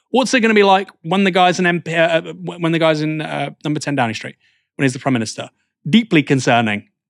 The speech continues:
If you just care about democracy, you should be worried. Next story. As the race for the White House looms later this year, the war in Ukraine is becoming an even hotter topic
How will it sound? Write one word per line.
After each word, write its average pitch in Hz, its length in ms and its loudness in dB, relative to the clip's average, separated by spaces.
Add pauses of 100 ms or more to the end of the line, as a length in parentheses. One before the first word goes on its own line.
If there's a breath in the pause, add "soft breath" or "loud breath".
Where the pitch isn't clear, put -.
(180)
If - 140 -16
you 139 60 -8
just 151 120 -10
care 156 140 0
about - 160 -2
democracy, 135 640 -4
you 147 160 -2
should 143 280 -2
be 127 200 0
worried. 120 520 -4 (960)
Next 165 200 -2
story. - 320 -6 (920)
As 226 220 0
the 302 80 4
race 247 320 2
for - 60 0
the 151 80 6
White 143 220 2
House 120 480 -4
looms 135 440 2
later 131 560 0
this 117 320 -4
year, 107 240 -4
the 160 100 2
war 190 180 0
in 214 80 2
Ukraine 139 440 0
is 151 100 -4
becoming 117 460 -6
an 139 140 -6
even 127 260 -2
hotter 160 340 -2
topic 123 480 0